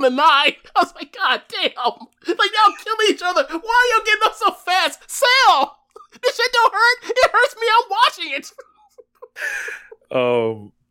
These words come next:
Speaker 2: yeah, but Lance
Speaker 1: But it was
Speaker 2: Archer,
Speaker 1: fantastic.
Speaker 2: career, biggest win of his career, career-defining win, career-defining moment in his hometown. Man, they
Speaker 1: That
Speaker 2: just
Speaker 1: was
Speaker 2: keep
Speaker 1: cool.
Speaker 2: doing these things like that
Speaker 1: That
Speaker 2: makes
Speaker 1: makes sense.
Speaker 2: sense. Yeah, not beating people in their hometowns.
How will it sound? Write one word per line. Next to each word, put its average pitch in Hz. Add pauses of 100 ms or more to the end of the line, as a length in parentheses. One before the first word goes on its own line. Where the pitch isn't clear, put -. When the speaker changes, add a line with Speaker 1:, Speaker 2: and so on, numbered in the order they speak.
(380)
Speaker 2:
yeah, 123
but 107
Lance 131
Speaker 1:
But 302
it 330
was 294
Speaker 2:
Archer, 117
Speaker 1:
fantastic. 180
Speaker 2:
career, 165
biggest 190
win 156
of 131
his 120
career, 98
career-defining 123
win, 101
career-defining 127
moment 104 (460)
in 170
his 135
hometown. 113 (260)
Man, 135
they 170
Speaker 1:
That 160
Speaker 2:
just 175
Speaker 1:
was -
Speaker 2:
keep 185
Speaker 1:
cool. 131 (100)
Speaker 2:
doing 175
these 160
things 131
like 117
that 120
Speaker 1:
That 117
Speaker 2:
makes 123
Speaker 1:
makes 107
sense. -
Speaker 2:
sense. 95 (400)
Yeah, 117 (160)
not 156
beating 147
people 143
in 131
their 127
hometowns. 117